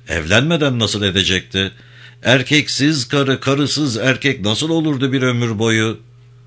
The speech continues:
"Dünya evlilik üzerine kurulmuş Lori." Koca bir ekmek parçası attı ağzına Lori. Süt şişesini dikti kafaya.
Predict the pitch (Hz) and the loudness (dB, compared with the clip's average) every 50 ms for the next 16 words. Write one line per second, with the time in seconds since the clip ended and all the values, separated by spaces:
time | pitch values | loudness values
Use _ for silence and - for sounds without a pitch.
0 | - - - - - - - - - - - - - - - - 92 104 117 127 | -20 -20 -20 -20 -20 -20 -20 -20 -20 -20 -20 -20 -20 -16 -6 0 2 2 2 2
1 | 143 151 135 95 85 92 104 104 117 123 139 147 - 151 135 117 139 127 113 101 | 2 2 2 4 6 4 4 4 2 0 0 2 2 2 2 2 2 2 2 2
2 | 104 95 - 101 98 92 90 87 85 85 82 - 80 85 101 113 123 107 98 78 | 0 0 0 -2 -2 -2 -2 -2 -2 -2 -4 -4 -2 0 2 2 2 2 2 0
3 | 69 67 - - - - - - - - - - - - - - - - 175 175 | 0 -2 -8 -16 -20 -20 -20 -20 -20 -20 -20 -20 -20 -20 -20 -14 -2 0 0 2
4 | 196 196 160 175 165 160 151 - 117 151 165 - - 135 127 120 110 - 120 110 | 4 2 2 2 2 0 0 0 -2 -2 -2 -2 -2 -2 -2 -2 -2 -2 -4 -2
5 | - 120 78 101 104 - - 113 107 98 92 90 85 80 92 87 87 87 85 85 | -2 -2 -2 -2 -4 -4 -4 -2 0 0 0 0 -2 -2 -2 -2 -2 -2 0 0
6 | 82 80 80 80 78 - - - - - - - - 196 196 - - - 143 - | -2 -2 -2 -4 -4 -6 -16 -20 -20 -16 -8 -4 -2 -2 0 0 0 0 2 2
7 | - 151 - - 120 120 131 120 90 113 101 - - 117 113 - 113 95 - 92 | 0 0 0 -2 -2 -2 -2 -2 -2 -4 -6 -6 -6 -8 -6 -4 -4 -4 -2 0
8 | 90 85 80 80 78 | 0 0 0 -2 -4